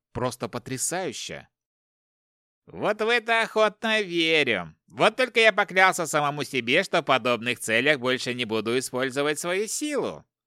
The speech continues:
"А как же вчера в вашем ателье?" "То было нужно для работы. Вы же извивались как уж. Костюм мог получиться не идеальным,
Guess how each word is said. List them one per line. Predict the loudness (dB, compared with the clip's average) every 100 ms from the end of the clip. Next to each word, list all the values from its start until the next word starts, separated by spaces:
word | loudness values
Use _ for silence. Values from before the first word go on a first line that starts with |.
| _ _ _ _ -8
"А |
как | -4 -2 -2
же | -2 -8
вчера | -6 -6 -6 -6
в |
вашем | -6 -8 -10 -12
ателье?" | -8 -8 -6 -6 -6 -8 _ _ _ _ _ _ _ _ _ _
"То | -2 0
было | 2 0 0
нужно | -2 -4 -4
для | 2 4
работы. | 4 2 0 -2 -4 -8 -8 _ _ -6
Вы | 0 2
же | 4 2
извивались | 2 0 2 2 0
как | -2 -4 -4 -6
уж. | -2 -2 -4 -12 -20 _ _ _
Костюм | -2 -2 -2 -2
мог | -2 -4
получиться | -2 -2 -2 -6 -4 -4
не | -4 -6 -4
идеальным, | 0 2 0 -2 -6 -8